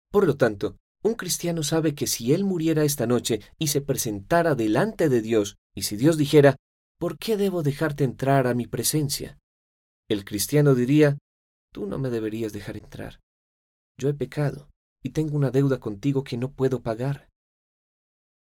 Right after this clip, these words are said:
Pero él no se detendría ahí. Él continuaría diciendo, "Sin embargo, debido a tus grandiosas promesas y misericordia, yo dependo de la sangre de Jesucristo que Él derramó como sustituto por mí,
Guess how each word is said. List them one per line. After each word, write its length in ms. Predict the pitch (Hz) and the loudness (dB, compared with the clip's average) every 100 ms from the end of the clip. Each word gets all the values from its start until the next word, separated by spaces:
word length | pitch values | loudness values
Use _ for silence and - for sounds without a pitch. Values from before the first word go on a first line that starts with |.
| - | -4
Pero 240 | 113 107 | 0 2
él 160 | 113 117 | 2 0
no 80 | 120 | 0
se 160 | 123 | 0
detendría 600 | 117 117 110 107 131 117 | -2 -2 -4 -2 0 2
ahí. 360 | 113 143 143 _ _ _ _ _ _ _ _ _ - | 0 -2 -6 _ _ _ _ _ _ _ _ _ -2
Él 140 | 143 | -2
continuaría 600 | 175 170 170 151 160 160 | -2 -6 0 2 4 2
diciendo, 500 | 113 - 123 107 101 - _ _ _ - | 0 0 0 0 -4 -8 _ _ _ -16
"Sin 220 | 113 104 | -8 -6
embargo, 480 | 104 117 117 127 135 _ _ _ - | 0 0 0 -6 -14 _ _ _ 0
debido 360 | 107 131 143 | 2 4 2
a 40 | 143 | 0
tus 160 | 120 | -2
grandiosas 500 | 110 110 110 131 127 | -2 -2 -2 -4 -6
promesas 540 | - 107 110 143 127 123 | -4 -2 0 -2 -2 -6
y 60 | |
misericordia, 800 | 107 - 110 - 135 127 110 110 _ _ - | -6 -6 -8 -4 0 0 -2 -8 _ _ -4
yo 140 | 123 | 0
dependo 480 | 151 147 151 151 147 | 0 0 -2 0 2
de 80 | 139 | 2
la 80 | 117 | 2
sangre 340 | - 139 135 | 0 0 0
de 120 | 120 | -2
Jesucristo 680 | 110 110 104 - 156 - 120 | -4 -6 -8 -6 -6 -6 -8
que 240 | - 123 156 | -6 0 0
Él 120 | 156 | 2
derramó 440 | 147 123 113 156 | 0 0 0 0
como 200 | 139 123 | -2 -4
sustituto 640 | - 117 117 98 160 151 143 | -4 -8 -10 -8 -8 -8 -6
por 180 | 123 | -6
mí, 320 | 127 170 151 | -4 -4 -6